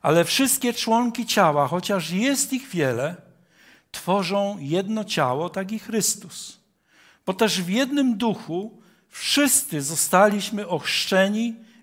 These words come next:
w jedno ciało”. I tutaj ominiemy troszeczkę i czytamy dalej: „I wszyscy zostaliśmy napojeni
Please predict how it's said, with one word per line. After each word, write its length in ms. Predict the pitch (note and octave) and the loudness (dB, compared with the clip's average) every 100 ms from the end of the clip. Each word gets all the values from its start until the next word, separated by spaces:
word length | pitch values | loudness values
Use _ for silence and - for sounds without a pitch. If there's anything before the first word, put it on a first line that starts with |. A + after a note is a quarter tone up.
| - | -8
w 80 | |
jedno 360 | C3 F#3 F#3+ F#3+ | 0 0 0 -4
ciało”. 480 | - E3+ B2 G#2+ G#2 - _ _ _ _ _ _ _ | 2 4 4 -2 -14 -20 _ _ _ _ _ _ _
I 80 | F3+ | -12
tutaj 320 | A3 F#3+ D#3 | -8 -2 -2
ominiemy 440 | C#3 D3+ G#3 A#3+ A3+ | -2 -2 0 0 0
troszeczkę 580 | A3 G3+ G3 - F#3+ F#3+ - - | -2 -4 -4 -2 -2 -2 -10 -14
i 60 | F3+ | -8
czytamy 380 | - G#3 G3+ F#3+ | 0 4 4 6
dalej: 380 | F#3+ F#3 F#3+ F#3+ F#3+ | 6 6 4 0 -4
„I 120 | F3 | -4
wszyscy 800 | C#3+ - - B3+ B3+ - G3 G#3 G#3+ - - | -4 -4 0 2 2 0 0 0 0 -14 -20
zostaliśmy 1040 | - D3+ D#3 - G3 F#3+ F3+ - D#3+ E3 E3 - _ _ | -8 -4 0 4 6 6 2 -4 -6 -6 -6 -14 _ _
napojeni 1040 | C#3+ C#3+ E3 F3+ F#3+ E3 C#3+ C3+ B2+ C#3+ | -2 4 4 4 -4 0 0 0 -2 -4